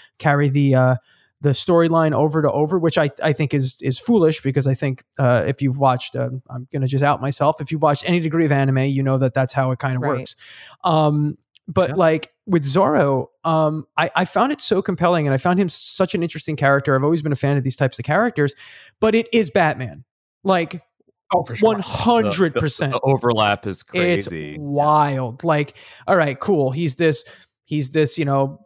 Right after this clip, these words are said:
Speaker 1: quote unquote playboy billionaire.
Speaker 3: There you go.
Speaker 1: He's, he's got the, he's got some sort of connection. He's a noble person. His father is a noble person. He's got a,
Speaker 3: Right.
Speaker 1: a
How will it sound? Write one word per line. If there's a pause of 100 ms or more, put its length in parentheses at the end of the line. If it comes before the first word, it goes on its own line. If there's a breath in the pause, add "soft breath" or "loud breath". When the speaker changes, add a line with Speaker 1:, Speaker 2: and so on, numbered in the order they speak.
(140)
Speaker 1:
quote
unquote
playboy
billionaire. (420 loud breath)
Speaker 3:
There
you
go.
Speaker 1:
He's,
he's
got
the,
he's
got
some
sort
of
connection.
He's
a
noble
person.
His
father (320 loud breath)
is
a
noble
person.
He's
got
a,
Speaker 3:
Right. (400)
Speaker 1:
a